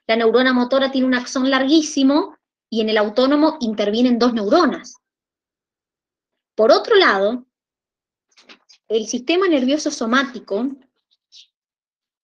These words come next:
puede o no estimularme un músculo, pero nunca me puede inhibir un músculo. El sistema nervioso autónomo puede estimular un órgano, una glándula, pero también la puede inhibir.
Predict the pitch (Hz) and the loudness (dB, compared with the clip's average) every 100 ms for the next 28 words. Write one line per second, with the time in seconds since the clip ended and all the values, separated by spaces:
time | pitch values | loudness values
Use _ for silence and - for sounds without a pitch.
0 | _ - 381 415 392 294 302 339 370 - | _ 2 6 8 6 6 4 2 -2 -10
1 | 254 - 240 226 247 311 311 254 254 302 | -14 -10 -10 -4 -2 0 0 0 2 2
2 | 302 - 208 196 202 247 _ _ _ _ | 0 -6 -8 -4 -4 -8 _ _ _ _
3 | _ 262 262 277 320 339 302 277 285 285 | _ 0 2 2 0 0 0 0 -2 -2
4 | 254 254 226 196 185 - - 165 - _ | -2 -2 -4 -8 -12 -16 -16 -16 -18 _
5 | _ _ _ _ _ _ _ _ _ _ | _ _ _ _ _ _ _ _ _ _
6 | _ _ 233 240 233 - 311 320 285 269 | _ _ -6 -6 -4 2 2 4 2 0
7 | 294 277 262 254 320 262 214 220 247 247 | -2 -4 -4 0 0 0 -4 -8 -10 -12
8 | _ _ _ _ - 294 285 254 - 220 | _ _ _ _ 0 2 2 0 -6 -6
9 | 214 262 440 359 285 - _ - 240 254 | -2 2 2 0 -6 -18 _ -4 0 2
10 | 294 226 208 214 240 247 _ - 214 247 | 2 0 -6 -6 -8 -12 _ -10 -4 -2
11 | 269 302 247 220 220 233 247 _ _ _ | 0 2 0 -2 -6 -8 -14 _ _ _
12 | _ - 311 311 339 381 359 339 320 277 | _ -2 0 2 0 0 -2 0 0 0
13 | 262 - | -2 -6